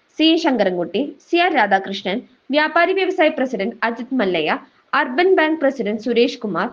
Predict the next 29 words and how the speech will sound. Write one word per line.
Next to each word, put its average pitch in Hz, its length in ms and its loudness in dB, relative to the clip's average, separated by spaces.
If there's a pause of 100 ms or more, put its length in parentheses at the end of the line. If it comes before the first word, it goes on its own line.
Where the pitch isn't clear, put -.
(300)
ഓട്ടോ 320 360 4
സഹകരണ 320 380 2 (100)
സംഘം 269 260 0
പ്രസിഡന്റ് 233 400 -2 (320)
ഗിരീശൻ 285 400 0 (100)
ടി 202 80 -2 (120)
പി, 240 100 -6 (420)
ബ്ലോക്ക് 339 300 2
കോൺഗ്രസ് 381 440 0
വൈസ് 262 280 0
പ്രസിഡന്റ്മാരായ 214 720 0 (180)
ടി 254 100 -2 (120)
വി 277 160 0
സണ്ണി, 196 280 -2 (360)
ബിജു 285 240 2 (120)
ഇസ്മായിൽ, 214 440 0 (340)
കൗൺസിലർമാരായ 359 840 2 (140)
വൈശാഖ് 247 500 0
പി 233 100 -4 (120)
എൻ, 214 60 -6 (300)
സന്ധ്യ 302 280 2
കൊടക്കാടത്ത്, 208 680 0 (360)
കമലം 330 380 2
ശ്രീനിവാസൻ, 208 560 -2 (340)
നഫീസ 330 360 0 (180)
നാസർ 196 440 0
അലി, 208 160 -4 (360)
അഡ്വക്കേറ്റ് 302 480 0
ശ്രീദേവി 320 440 2